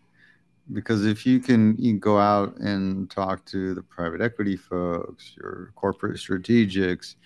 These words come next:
talk to 'em. They're pretty candid. They're like, "Hey, this is why we wouldn't be interested in you now, but maybe down the road." Uh, and just ask 'em, "How, how do you look?" I, we do it for our company.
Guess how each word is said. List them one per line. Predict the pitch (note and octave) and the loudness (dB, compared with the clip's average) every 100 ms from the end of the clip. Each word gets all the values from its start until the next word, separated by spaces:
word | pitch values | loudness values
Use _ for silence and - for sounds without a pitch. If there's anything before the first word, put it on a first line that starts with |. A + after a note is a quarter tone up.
| _ _ _ _ _ | _ _ _ _ _
talk | G#3+ G3 | 0 2
to | F#2+ | 0
'em. | F2 | 2
They're | A#2 F3 | 2 2
pretty | - C3+ G2 | 2 2 2
candid. | - A#2+ G#2 A2 - _ _ | 2 2 2 0 -8 _ _
They're | C3 | -2
like, | A#2+ A2 | 0 2
"Hey, | A#2 | 2
this | G2+ G#2 G#2+ | 4 0 -2
is | G2 G2 - - G#2 | -4 -6 -14 -16 -8
why | G#2 | -6
we | A2+ G#2 | 0 2
wouldn't | G#2 G2+ | 2 4
be | G2+ | 0
interested | F#2 - G2+ | 0 -4 0
in | F#2+ | 2
you | F#2 | 2
now, | F2+ F2 F2+ G2 G2+ | 2 2 0 0 -2
but | F2+ F#2+ | -6 -6
maybe | F#2+ F2+ | -4 -2
down | F2+ F2 | -2 -4
the | |
road." | E2 F#2 F#2+ F#2+ F#2 F2+ _ _ - _ _ - | -4 -2 0 0 0 -4 _ _ -20 _ _ -12
Uh, | A#1+ - - | -10 -10 0
and | B2 | 2
just | C#3 | 4
ask | D3 E3 - | 2 0 -2
'em, | F2+ E2+ | -12 -4
"How, | G2+ G2 | -2 0
how | G#2 | 0
do | G#2+ | 0
you | G#2 | 0
look?" | G2 - | 0 0
I, | B2 - | 0 4
we | A#2+ | 4
do | E3 F#2+ | 4 4
it | F#2 | 2
for | - G#2+ | 2 2
our | A2 | 2
company. | - D#2+ - E2+ | -2 -12 -14 -16